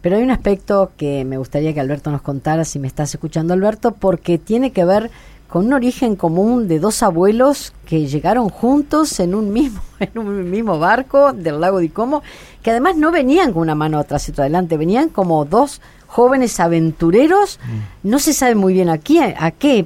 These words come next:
Speaker 1: El propio Maggi creo que en algún momento se preguntó,
Speaker 2: Bromea.
Speaker 1: ¿por qué, por qué habrá venido este hombre que lo, lo pa-, estaba pasando relativamente bien en, en Italia a vivir en nuestro país?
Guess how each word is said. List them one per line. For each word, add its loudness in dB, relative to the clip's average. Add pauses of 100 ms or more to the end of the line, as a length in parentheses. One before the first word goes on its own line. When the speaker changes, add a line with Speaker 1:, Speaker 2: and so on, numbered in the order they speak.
(120)
Speaker 1:
El -2
propio -2
Maggi 0
creo -2
que -10
en -6
algún -4
momento -2
se -6
preguntó, -4 (220)
Speaker 2:
Bromea. 0
Speaker 1:
¿por 2
qué, 0 (100)
por 0
qué 0 (120)
habrá 2
venido 0
este -4
hombre -4
que -4
lo, 0
lo -4
pa-, -10
estaba 0
pasando -2
relativamente -2
bien 0
en, -2 (220)
en 0
Italia 0 (380)
a 0
vivir 2
en 0
nuestro -4
país? -2